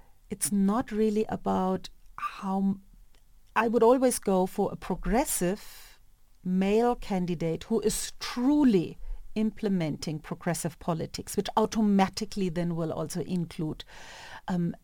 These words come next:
issues around gender equality and how to achieve gender equality, rather than a conservative female candidate, which probably, let's say, has conservative political, economic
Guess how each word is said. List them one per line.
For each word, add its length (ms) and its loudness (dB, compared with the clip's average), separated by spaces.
issues 340 0
around 400 -2
gender 340 -2
equality 640 -4
and 120 0
how 200 -2
to 180 -2
achieve 480 -6
gender 300 -6
equality, 640 -6
rather 260 6
than 220 2
a 40 2
conservative 680 -2
female 300 -2
candidate, 680 -10
which 460 -4
probably, 460 0
let's 240 -2
say, 140 0
has 180 -6
conservative 1200 -2
political, 800 0
economic 880 2